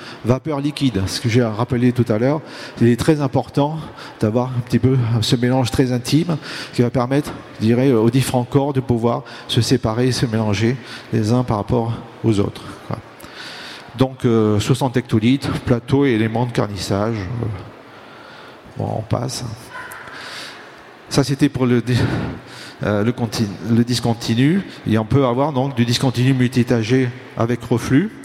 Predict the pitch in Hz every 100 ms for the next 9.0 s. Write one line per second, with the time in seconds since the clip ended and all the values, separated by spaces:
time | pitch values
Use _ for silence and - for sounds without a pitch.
0 | - - - - - - 110 147 - 147
1 | 139 147 143 123 117 113 110 110 123 175
2 | 208 190 - 113 123 139 131 135 165 180
3 | - 139 160 147 - - - - 123 123
4 | 127 - 170 196 208 - - - 113 139
5 | 113 143 - 123 120 123 135 123 127 -
6 | 131 170 - - - - - - - -
7 | - - - - - - - - - -
8 | - - - 123 135 165 147 156 165 170